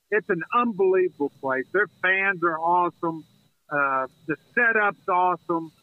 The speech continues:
Uh, not so much with the administration. And, and I, I don't think that they, they really understand what, what was happening.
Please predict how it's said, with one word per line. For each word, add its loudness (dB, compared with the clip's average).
Uh, 0
not 0
so 0
much 0
with 2
the 2
administration. -2
And, 2
and 0
I, 2
I -2
don't -2
think -2
that 2
they, 2
they 2
really 2
understand 0
what, 0
what 0
was 0
happening. -2